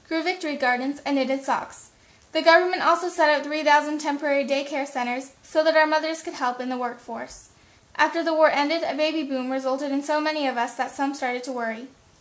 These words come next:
Following Brown versus Board of Education, adults started integrating our schools, hoping to give black and white children an equal education. Some of our parents were angry about it. That was a messy time for us. We were bused all over the place, sometimes kept home from school.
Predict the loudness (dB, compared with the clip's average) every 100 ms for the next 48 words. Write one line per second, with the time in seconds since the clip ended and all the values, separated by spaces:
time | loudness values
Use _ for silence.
0 | _ 6 8 8 6 6 6 6 2 -2
1 | 0 2 4 2 0 -2 -6 -6 -6 -4
2 | -2 4 6 4 2 2 4 2 0 -2
3 | 0 -2 -2 -2 -4 -4 -4 -2 -4 -6
4 | 0 0 2 -2 -4 0 2 2 2 0
5 | 0 -2 -2 0 -2 -2 -8 -8 -4 -4
6 | -4 -8 -8 -8 -12 -16 -20 _ _ 0
7 | 2 6 8 6 4 0 -2 0 0 0
8 | -2 -2 -2 -4 -6 -12 -4 2 4 2
9 | 2 0 0 -2 -2 -2 -4 -4 -6 -16
10 | -20 -20 -4 2 4 4 4 6 6 6
11 | 2 0 0 0 -2 -8 -4 -2 -2 -2
12 | -6 -4 -2 -2 -2 -6 -6 -4 -4 -4